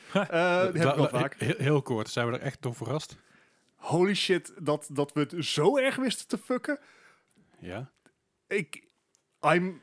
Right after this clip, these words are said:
Speaker 1: I'm amazed by our persistence. Het is
Speaker 2: <laughs> Ja, maar het was ook gewoon zo-, dat is een domme uitspraak. Van ja, als je nou geprikt bent, als je nou, als je nou je vaccinatie hebt, mag je de dag daarna meteen een Q R-code.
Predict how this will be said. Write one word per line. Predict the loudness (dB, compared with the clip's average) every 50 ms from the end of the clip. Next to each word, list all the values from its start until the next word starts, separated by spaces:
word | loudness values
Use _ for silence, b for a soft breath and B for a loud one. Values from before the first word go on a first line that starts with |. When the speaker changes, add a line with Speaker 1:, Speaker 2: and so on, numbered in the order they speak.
| -2 0
Speaker 1:
I'm | 2 4 4 4
amazed | 4 4 4 4 4 4 2 0 -2
by | -2 -2 0
our | -2 -2
persistence. | -4 -4 -4 -4 -4 -4 -4 -6 -6 -6 -6 -8 -6
Het | -4 -2 -2 -2 -2 -2 -2
is | 0 0 2
Speaker 2:
<laughs> |
Ja, | 2 2
maar | 2 0
het | -2 -2
was | -4 -4 -4
ook | -4 -4
gewoon | -2 -2 -2 -2
zo-, | -2
dat | -4 -4
is | -2 -4 -2
een | -2
domme | -4 -4 -2 -2
uitspraak. | -2 -2 -4 -4 -6 -6 -4 -4 -4 -4 -6
Van | -6 -4
ja, | -4 -2 -2
als | -4 -4 -4 -4
je | -4
nou | -2 -2 -2 -2
geprikt | -4 -6 -4 -6 -6 -6 -4
bent, | -6
als | -6 -4 -4
je | -2
nou, | -4
als | -4 -2
je | -2
nou | -2 -2 -2
je | -2
vaccinatie | -4 -6 -6 -4 -4 -4 -4 -2 -4 -4
hebt, | -4 -2 -4
mag | -6 -6
je | -6
de | -8 -4
dag | -4 -6 -4
daarna | -4 -4 -2 -2
meteen | -4 -4 -4 -2 -2 -2 -2
een | -4
Q | -4
R-code. | -2 -2 -2 -2 0 0 0 0 0 -4